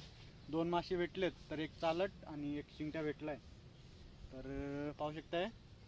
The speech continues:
अ, इथं जवळच जास्त लांब टाकायला सुद्धा लागत नाही. पाणी नदीचं खूप वाढलंय.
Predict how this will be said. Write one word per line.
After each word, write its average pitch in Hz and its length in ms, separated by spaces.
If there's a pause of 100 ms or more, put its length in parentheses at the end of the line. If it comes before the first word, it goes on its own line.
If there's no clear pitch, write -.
अ, 123 180
इथं 127 180
जवळच 151 400 (1000)
जास्त 147 280
लांब 170 240
टाकायला 170 300
सुद्धा 170 260
लागत 165 320
नाही. 147 160
पाणी 151 300
नदीचं 185 420
खूप 196 180
वाढलंय. 180 380